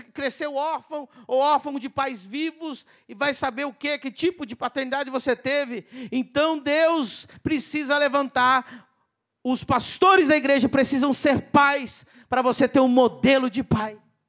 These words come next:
Quem aqui nessa igreja tem um modelo de pai? Deus está usando não somente a minha pregação ou a minha unção para curar pessoas,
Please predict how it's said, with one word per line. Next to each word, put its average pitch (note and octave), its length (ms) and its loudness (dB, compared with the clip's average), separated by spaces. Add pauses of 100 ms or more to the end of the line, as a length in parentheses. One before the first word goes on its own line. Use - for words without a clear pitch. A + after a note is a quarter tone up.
(360)
Quem C#4+ 100 -8
aqui A#3+ 220 -2
nessa A3 200 -2
igreja G3+ 280 -2
tem G#3 100 0
um G#3 60 -2
modelo F#3+ 340 0
de E3+ 140 -6
pai? D#3+ 260 0 (2250)
Deus B3+ 280 -6
está C4+ 240 -4
usando C4+ 500 -8
não D#4 220 -8
somente C#4 520 -8
a C4+ 60 -6
minha C4+ 180 -10
pregação B3+ 840 -6 (180)
ou B3 400 0
a A3+ 120 -6
minha C4 160 -4
unção C#4+ 380 -4
para C4+ 160 -2
curar B3+ 240 0
pessoas, C4 600 -2